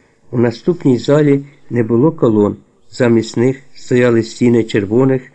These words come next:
рожевих, молочно-білих троянд з одного боку, а з другого стіна японських повних камелій.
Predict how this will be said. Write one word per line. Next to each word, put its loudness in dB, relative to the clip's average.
рожевих, -2
молочно-білих 0
троянд 0
з -2
одного 2
боку, 0
а -2
з -6
другого 2
стіна 0
японських -2
повних -2
камелій. 0